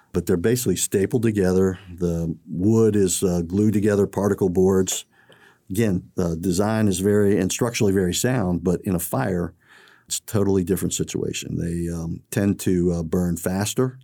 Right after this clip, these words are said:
and hotter. Uh, we know as firefighters that we, uh, in a, in a raging fire situation,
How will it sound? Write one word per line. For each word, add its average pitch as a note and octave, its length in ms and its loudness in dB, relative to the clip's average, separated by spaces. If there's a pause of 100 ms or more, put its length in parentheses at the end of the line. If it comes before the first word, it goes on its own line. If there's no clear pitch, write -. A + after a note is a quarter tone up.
(260)
and E2 140 -6
hotter. A2 520 -2 (340)
Uh, E2+ 80 -4
we A2+ 220 4
know F#2+ 320 4
as F2+ 140 0
firefighters F#2 680 0
that F2 180 0
we, F#2 320 0
uh, F#2 140 2
in F#2 160 0
a, F2+ 200 -2
in F2+ 180 -4
a E2 60 0
raging G#2 520 2
fire G#2 320 -2
situation, F2+ 800 -2